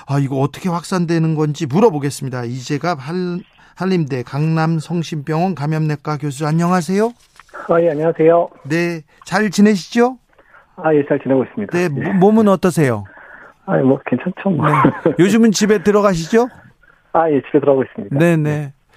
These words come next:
Speaker 1: 예전에도 집에 들어가고 싶지 않은, 싶지 않아서 들어가지 않고 막 그러신 건 아니죠?
Speaker 2: 아, 예, 환자가 안 좋아서 못 들어갔죠.
Speaker 1: 아이, 그럼요.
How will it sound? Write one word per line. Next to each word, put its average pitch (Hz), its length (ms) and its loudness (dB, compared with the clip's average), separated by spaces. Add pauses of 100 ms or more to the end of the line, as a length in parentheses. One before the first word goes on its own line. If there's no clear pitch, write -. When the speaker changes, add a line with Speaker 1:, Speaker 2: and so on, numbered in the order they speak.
(320)
Speaker 1:
예전에도 226 520 2
집에 214 240 2
들어가고 214 500 4
싶지 226 500 -4
않은, 208 360 2 (100)
싶지 - 480 -4
않아서 202 440 4 (180)
들어가지 202 500 4
않고 165 320 2
막 185 160 2
그러신 190 380 0
건 220 120 4
아니죠? 170 440 0 (640)
Speaker 2:
아, 147 180 -2
예, 123 80 2
환자가 165 380 2
안 127 100 -4
좋아서 156 220 2
못 117 100 -8
들어갔죠. 110 400 -6
Speaker 1:
아이, 127 200 2
그럼요. 156 500 -2